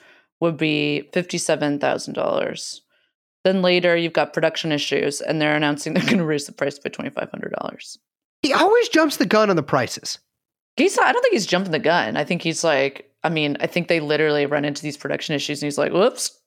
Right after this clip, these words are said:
Speaker 1: gonna
Speaker 2: Yeah,
Speaker 1: really
Speaker 2: okay,
Speaker 1: cost
Speaker 2: gotta
Speaker 1: a lot more
Speaker 2: pump
Speaker 1: money."
Speaker 2: it up a little bit, yeah.
Speaker 1: Or they run into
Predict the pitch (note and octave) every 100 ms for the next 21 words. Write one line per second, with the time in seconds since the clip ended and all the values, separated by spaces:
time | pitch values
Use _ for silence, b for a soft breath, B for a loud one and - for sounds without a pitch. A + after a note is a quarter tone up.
0 | - D#3+ C#3+ A#2+ E3 F#3+ G3+ F#3+ - B2+
1 | D#3 D3+ D#3+ E3+ E3 E3 D#3+ D#3+ D3+ C3
2 | C3+ B2 A#2 A2 A#2 B2 B2+ A#2+ A2+ G3
3 | B3 G3+ E3+ E3 E3+ E3+ E3+ E3 E3 -
4 | E3+ E3 D#3 D#3 D3+ D3 D3